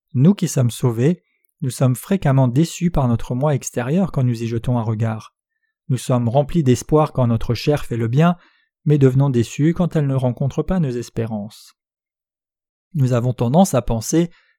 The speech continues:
que nos croyances sont démolies quand nous sommes déçus de notre chair. Pourtant, ce n'est pas exact. Notre chair a déjà été crucifiée avec Christ. Ceux qui ont la rémission des péchés vont aussi pécher à travers leur corps physique.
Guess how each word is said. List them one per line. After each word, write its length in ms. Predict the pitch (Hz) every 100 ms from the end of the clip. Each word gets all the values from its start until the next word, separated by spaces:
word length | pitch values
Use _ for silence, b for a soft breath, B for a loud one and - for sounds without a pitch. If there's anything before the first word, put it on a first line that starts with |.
| _
que 80 | 196
nos 140 | 180
croyances 400 | - 131 131 175
sont 160 | - 131
démolies 480 | 113 120 120 147 196
quand 160 | 156
nous 100 | 127
sommes 300 | 117 143 131
déçus 340 | 117 139 - 143
de 100 | 120
notre 280 | 113 -
chair. 500 | 127 - 107 107 - _ _ _ _ _ _ _
Pourtant, 340 | - 156 - 131
ce 80 | -
n'est 80 | 147
pas 160 | 120
exact. 360 | 113 117 110 - _ _ _ _ _ _ _ _ -
Notre 240 | 120 123
chair 280 | - 143 151
a 80 | 117
déjà 340 | 127 139 170
été 220 | 123 -
crucifiée 640 | 120 - - 117 - 120 113
avec 240 | 107 104
Christ. 420 | - 120 160 - _ _ _ _ _ _ _ _ _
Ceux 220 | - 175
qui 180 | - 127
ont 80 |
la 120 | 117 110
rémission 460 | 113 113 - 165
des 120 | 123
péchés 480 | - 120 - 165 165 _ _ _ -
vont 220 | 127 131 143
aussi 260 | 143 226
pécher 380 | 208 131 - 165
à 80 | 139
travers 340 | - 123 120
leur 160 | 110 101
corps 220 | - 117
physique. 560 | - 120 127 120 -